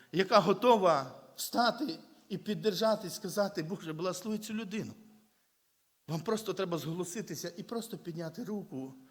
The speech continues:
і сказати: «Я потребую молитви». Якщо є такі люди, зголосіться. Дайте про себе знати. Я один із тих, який теж потребує, щоб за мене молилися. Мені якось, ну, не, не стидно. Ну, якщо є в нас в залі такі люди, за які хочуть помолитись,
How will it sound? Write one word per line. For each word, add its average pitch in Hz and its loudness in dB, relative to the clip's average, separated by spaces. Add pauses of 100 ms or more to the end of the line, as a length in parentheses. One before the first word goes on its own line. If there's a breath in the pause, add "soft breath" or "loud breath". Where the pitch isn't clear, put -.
(240 loud breath)
і 143 -8
сказати: 165 -4
«Я 214 0
потребую 202 -4
молитви». 196 -4 (460 loud breath)
Якщо 175 0
є 254 4
такі 226 -2
люди, 196 2
зголосіться. 180 -4 (680 loud breath)
Дайте 208 0
про 202 -4
себе 185 -2
знати. 165 -2
Я 226 2
один 240 0
із 233 -2
тих, 262 -4
який 226 -6
теж 233 -6
потребує, 220 -8
щоб 143 -10
за 135 -10
мене 190 -2
молилися. 202 -4 (580 soft breath)
Мені 175 -2
якось, 202 -2
ну, 185 -4
не, 170 -4
не 202 -2
стидно. 165 -4 (380 loud breath)
Ну, 156 4
якщо 202 4
є 220 4
в 214 2
нас 208 4
в 160 -8
залі 180 2
такі 170 -8
люди, 175 -6
за 160 -4
які 160 -8
хочуть 175 -6
помолитись, 175 -6